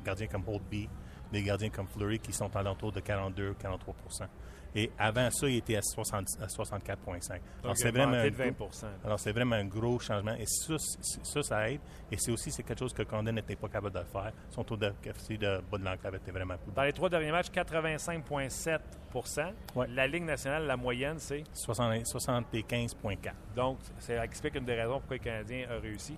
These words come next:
Speaker 1: Ouais.
Speaker 2: Cinq lancés du bas de l'enclave hier pour le Lightning. Est-ce
Speaker 1: Ouais.
Speaker 2: que c'est dans la norme ? Est-ce que c'est haut ? Est-ce que c'est
Speaker 1: C'est
Speaker 2: bas ?
Speaker 1: à l'entour, la, la, la, la moyenne, c'est quatre en, entre quatre et cinq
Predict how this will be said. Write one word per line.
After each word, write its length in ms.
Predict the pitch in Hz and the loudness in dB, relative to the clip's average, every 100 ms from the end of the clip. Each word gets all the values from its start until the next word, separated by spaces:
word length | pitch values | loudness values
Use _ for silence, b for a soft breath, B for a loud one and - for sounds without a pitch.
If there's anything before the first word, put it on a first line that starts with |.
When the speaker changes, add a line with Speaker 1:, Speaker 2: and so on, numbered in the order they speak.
| - | 2
Speaker 1:
Ouais. 160 | 110 156 - | 2 2 0
Speaker 2:
Cinq 260 | 190 233 | 2 2
lancés 300 | 208 160 - | 4 2 2
du 100 | 180 | -4
bas 160 | 127 156 | 4 4
de 60 | |
l'enclave 580 | 147 131 - 151 170 139 | 6 0 2 2 2 2
hier 160 | 135 156 | 2 2
pour 140 | 123 | 0
le 80 | 117 | 0
Lightning. 400 | 117 110 131 151 | 2 0 -2 -6
Est-ce 120 | 123 120 | 0 2
Speaker 1:
Ouais. 60 | |
Speaker 2:
que 80 | 156 | 2
c'est 120 | 147 | 0
dans 160 | 147 143 | 2 4
la 140 | 139 | 2
norme ? 300 | 147 175 190 | 4 2 2
Est-ce 100 | 160 | 0
que 80 | 147 | -2
c'est 200 | - 139 | 0 0
haut ? 260 | 139 165 175 | 2 4 4
Est-ce 100 | - | 2
que 80 | - | 4
c'est 140 | 139 | 6
Speaker 1:
C'est 120 | 139 | 8
Speaker 2:
bas ? 100 | 151 | 10
Speaker 1:
à 20 | |
l'entour, 320 | 139 131 139 139 | 10 8 4 2
la, 140 | 127 131 | 0 0
la, 500 | 127 120 123 120 117 | 4 8 8 6 4
la, 320 | 117 123 127 | 4 4 4
la 160 | 120 123 | 4 6
moyenne, 340 | 127 143 160 | 6 6 4
c'est 180 | - - | 2 2
quatre 220 | 135 131 | 2 4
en, 60 | 120 | 0
entre 240 | - 117 | -2 -2
quatre 220 | 139 131 | 0 0
et 20 | 107 | 2
cinq 220 | 123 | 0